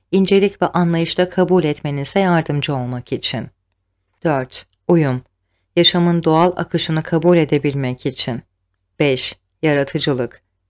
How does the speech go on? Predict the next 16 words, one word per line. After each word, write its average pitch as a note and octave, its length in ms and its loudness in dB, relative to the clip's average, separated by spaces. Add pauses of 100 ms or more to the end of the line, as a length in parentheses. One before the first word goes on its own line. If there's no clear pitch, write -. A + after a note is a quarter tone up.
(140)
Yolculuk D#3+ 460 2
sürecinde D3+ 720 -2 (280)
yeni F3 180 2
seçeneklerin E3+ 840 0
ve D3+ 140 -2
bilinmeyen E3+ 500 2
yolların D3 540 0
varlığını D3 500 0
anlayıp E3+ 520 2 (240)
fark F#3+ 280 0
etmenize D3 500 -2
yardımcı D#3+ 560 2
olmak B2 380 -4
için. B2+ 340 -4 (600)
Altı, D3 520 0 (340)
güçlülük. C#3 680 -6